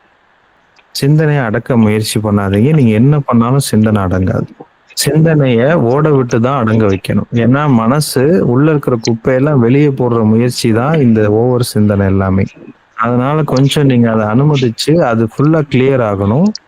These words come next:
முதல்ல உங்களுக்குள்ள என்ன மாதிரி விஷயங்கள் நடக்குதுன்னு நீங்க பார்க்கணும்.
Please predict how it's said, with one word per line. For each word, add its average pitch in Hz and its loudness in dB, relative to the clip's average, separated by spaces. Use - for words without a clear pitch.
முதல்ல 147 2
உங்களுக்குள்ள 135 0
என்ன 139 0
மாதிரி 151 0
விஷயங்கள் 123 0
நடக்குதுன்னு 127 -2
நீங்க 120 2
பார்க்கணும். 110 -6